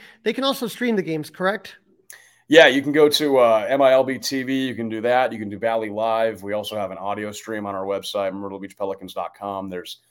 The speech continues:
Speaker 2: uh, just a ton of ways to, to be able to watch this one.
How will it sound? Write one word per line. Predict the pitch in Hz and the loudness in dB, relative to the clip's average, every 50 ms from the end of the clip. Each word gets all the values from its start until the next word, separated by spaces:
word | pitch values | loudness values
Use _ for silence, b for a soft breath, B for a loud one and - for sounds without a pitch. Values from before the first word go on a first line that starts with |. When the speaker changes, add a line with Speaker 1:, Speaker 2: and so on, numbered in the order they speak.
| _ _ _ _ _ _ - | _ _ _ _ _ _ -4
Speaker 2:
uh, | 101 104 98 92 | -2 -2 -2 -2
just | 92 - - - | -4 -8 -12 -12
a | - | -12
ton | - - 107 | -8 -6 -6
of | 101 | -4
ways | 98 101 101 101 92 90 | -2 -4 -4 -4 -4 -8
to, | - 98 95 90 87 87 | -8 -6 -6 -4 -6 -6
to | - - | -10 -10
be | 90 98 | -10 -10
able | 95 90 | -8 -8
to | 87 87 | -8 -6
watch | 80 82 87 - | -6 -6 -6 -8
this | - - - | -16 -20 -20
one. | 80 73 | -20 -20